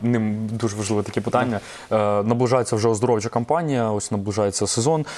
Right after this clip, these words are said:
Speaker 1: Е, як до неї готується Сумщина і чи відобразиться на, скажімо, такій нинішній економічна ситуація в Україні, чи відобразиться вона на мережі оздоровчих, е, закладів і в цілому вартості відпочинку оздоровчого?
Speaker 2: Е, значить, на літню оздоровчу кампанію ми виділяємо,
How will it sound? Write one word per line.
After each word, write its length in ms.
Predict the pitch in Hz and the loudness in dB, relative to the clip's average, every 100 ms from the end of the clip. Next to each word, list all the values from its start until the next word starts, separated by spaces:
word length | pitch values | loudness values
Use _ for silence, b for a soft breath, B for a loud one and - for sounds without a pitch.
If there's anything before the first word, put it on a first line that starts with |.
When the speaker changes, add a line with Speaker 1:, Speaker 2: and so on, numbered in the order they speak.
| B | B
Speaker 1:
Е, 160 | 113 104 | 0 2
як 180 | 101 123 | 2 2
до 60 | 123 | 2
неї 140 | 127 | 2
готується 340 | 120 131 120 | 2 2 0
Сумщина 460 | 123 165 - 127 113 98 | 0 0 0 0 0 2
і 200 | 113 110 | 0 0
чи 380 | - 113 110 | 0 2 2
відобразиться 760 | 107 117 117 123 143 - 120 110 | 2 2 2 2 0 2 2 2
на, 480 | 107 110 107 104 101 | 2 2 4 2 0
скажімо, 380 | - 104 110 | -2 0 0
такій 220 | 101 104 110 | 0 0 2
нинішній 380 | 120 104 113 101 | 2 2 -2 0
економічна 520 | 110 135 135 131 127 | 0 2 2 2 0
ситуація 480 | - 113 123 117 123 | -2 2 2 2 2
в 60 | 120 | 2
Україні, 360 | 123 151 160 | 2 2 2
чи 140 | 110 110 | 0 0
відобразиться 560 | 104 107 107 123 - | 0 0 0 0 0
вона 280 | 98 98 101 | 0 0 0
на 260 | 101 101 95 B B | 2 0 0 B B
мережі 280 | 117 117 113 | 2 4 2
оздоровчих, 600 | 101 113 107 - 104 - B B | 2 2 2 0 -4 -6 B B
е, 200 | 104 101 | 0 2
закладів 580 | 117 120 113 104 98 95 | 2 2 0 0 -2 -2
і 220 | 98 95 | 0 0
в 80 | - | 0
цілому 300 | 117 107 92 | 0 0 0
вартості 440 | 92 - 92 95 | 0 -2 -6 -4
відпочинку 640 | 92 - 98 - 90 82 - _ | -6 -6 -8 -6 -6 -6 -10 _
оздоровчого? 580 | 104 98 90 92 - 117 - | -6 -6 -6 -8 -10 -14 -14
Speaker 2:
Е, 40 | 107 - 98 | -14 -14 -12
значить, 280 | 117 117 - | -12 -10 -4
на 100 | 135 | -2
літню 280 | 143 120 120 | -2 0 2
оздоровчу 420 | 113 123 113 113 | 4 2 2 -2
кампанію 520 | 117 107 110 104 101 | -2 2 2 2 2
ми 140 | 104 | 2
виділяємо, 840 | 107 107 110 107 107 98 98 95 | 2 2 2 4 4 4 2 0